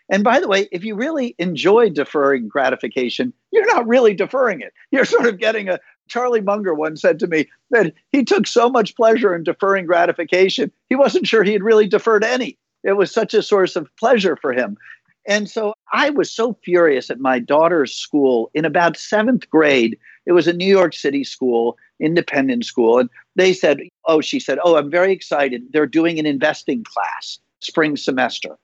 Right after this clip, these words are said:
And so I said, "Oh, this will be interesting. Show me your homework and your assignments." And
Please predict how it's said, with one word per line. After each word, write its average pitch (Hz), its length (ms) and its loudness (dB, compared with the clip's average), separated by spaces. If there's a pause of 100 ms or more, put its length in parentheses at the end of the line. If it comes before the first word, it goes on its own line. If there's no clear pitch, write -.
(340)
And 165 340 -2
so 135 300 -4
I 110 160 -8
said, 104 200 -14
"Oh, 120 160 -6
this 131 220 -8
will 120 60 -10
be 113 160 -6
interesting. 165 500 -4 (240)
Show 147 240 2
me 156 140 2
your 151 100 4
homework 131 540 -2
and 131 100 -2
your 131 80 2
assignments." 113 600 -2
And 151 100 -6